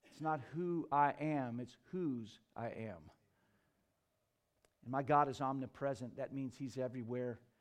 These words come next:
at the same time. I love the way David wrote about this in Psalm one thirty-nine. He said, "Where shall I go from thy spirit? Or where shall I flee from thy presence? If I ascend up into heaven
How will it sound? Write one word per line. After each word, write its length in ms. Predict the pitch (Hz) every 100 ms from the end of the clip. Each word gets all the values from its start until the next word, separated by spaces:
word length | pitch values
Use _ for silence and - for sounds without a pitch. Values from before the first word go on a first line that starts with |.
| _ _ _ _ _
at 140 | 131 -
the 80 |
same 300 | 120 127 120
time. 340 | 110 120 117 123
I 20 |
love 200 | 143 127
the 80 | 127
way 160 | 135
David 400 | 127 131 127 131
wrote 240 | 123 127 127
about 240 | 123 120
this 180 | 131 -
in 60 | 131
Psalm 260 | 143 127
one 160 | 131 131
thirty-nine. 540 | 127 127 120 127 135
He 60 | 123
said, 200 | 135 120
"Where 180 | 139 151
shall 300 | 151 151 139
I 80 |
go 220 | 135 147 156
from 160 | 143
thy 140 | 135 139
spirit? 520 | - 156 185 151 - - _ _ _ _ - -
Or 220 | 196 175
where 420 | 151 160 202 202
shall 360 | 196 202 190 185
I 180 | 180
flee 380 | 180 190 214 220
from 180 | 196 175
thy 160 | 175 175
presence? 480 | 190 220 180 160
If 80 | 170
I 140 | 190 208
ascend 340 | - 208 202
up 160 | 202 202
into 220 | 196 180
heaven 400 | 185 202 277